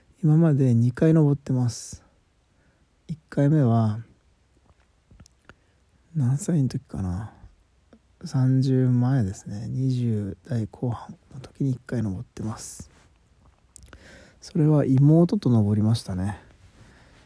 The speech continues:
はい。で、二回目が、その五年後ぐらいかな。両親を連れて登りました。はい。で、まあ、コースという、あ、その前に、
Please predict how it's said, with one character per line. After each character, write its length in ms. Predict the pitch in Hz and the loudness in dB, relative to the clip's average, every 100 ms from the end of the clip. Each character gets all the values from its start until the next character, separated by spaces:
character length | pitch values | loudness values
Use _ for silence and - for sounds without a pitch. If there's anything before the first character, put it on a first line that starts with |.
| _ _ | _ _
は 320 | - - - 98 | -20 -10 -4 -4
い。 60 | - - - _ - - | -6 -16 -20 _ -20 -8
で、 420 | 143 151 147 135 | -2 2 4 4
二 120 | 127 | 4
回 240 | 131 139 139 | 2 4 4
目 160 | 147 | 6
が、 400 | 123 113 104 104 - - - - - - - - - - | 6 6 4 0 -8 -20 -20 -20 -20 -20 -20 -20 -20 -18
そ 220 | - - | -12 -2
の 420 | 131 131 135 104 - 185 | 2 4 4 2 -2 -10
五 160 | - 113 | -4 -2
年 240 | 110 113 | 0 0
後 80 | 117 | 0
ぐ 100 | 151 | 2
ら 100 | 156 | 2
い 60 | |
か 120 | - 104 | 2 -2
な。 320 | 101 107 - - - - - - | -2 -4 -6 -14 -20 -20 -20 -2
両 200 | 135 131 | 2 4
親 260 | - 117 | 2 2
を 60 | 113 | 2
連 220 | - 120 | 0 -2
れ 20 | |
て 120 | 120 127 | 0 2
登 220 | 110 101 | 2 2
り 60 | |
ま 140 | 101 101 | -2 -4
し 100 | - | -8
た。 80 | - - - - - - - _ _ - - - - - - _ _ - - - | -16 -20 -20 -20 -20 -20 -20 _ _ -20 -20 -20 -20 -20 -20 _ _ -20 -20 -4
は 140 | 117 | -2
い。 80 | - - _ _ - | -2 -6 _ _ -6
で、 840 | 143 127 120 117 110 110 107 107 _ _ - | 0 2 4 4 4 2 2 0 _ _ -4
ま 120 | 165 | -2
あ、 40 | |
コ 240 | 135 - 208 | 0 2 2
ー 20 | |
ス 100 | - | 2
と 140 | - 117 | 2 2
い 60 | |
う、 60 | 104 _ _ _ _ _ | 2 _ _ _ _ _
あ、 180 | 117 117 | -8 -6
そ 160 | - | 0
の 80 | 135 | 4
前 220 | 151 147 | 6 6
に、 260 | 110 107 104 | 6 4 2